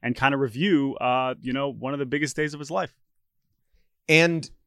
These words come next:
Speaker 2: uh, a big thank you to Carlos because he did not get home, uh, to his spot in Indiana until very late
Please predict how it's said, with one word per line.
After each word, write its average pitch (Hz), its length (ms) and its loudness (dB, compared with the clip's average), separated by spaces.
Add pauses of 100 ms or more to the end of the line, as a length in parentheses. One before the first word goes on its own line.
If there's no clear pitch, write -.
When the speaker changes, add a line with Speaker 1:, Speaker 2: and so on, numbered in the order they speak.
(220)
Speaker 2:
uh, 180 500 -4
a 190 100 8
big 220 240 2
thank 202 260 4
you 156 60 0
to 135 60 -8
Carlos 139 360 -2
because 123 280 -8
he - 160 -10
did 156 120 -8
not 135 180 0
get 117 100 -4
home, 147 500 -6 (440)
uh, 104 220 -4
to 113 160 -8
his 104 240 -4
spot 120 460 0
in 113 80 -12
Indiana 104 520 -8
until 101 220 -14
very 101 240 -10
late 101 540 -2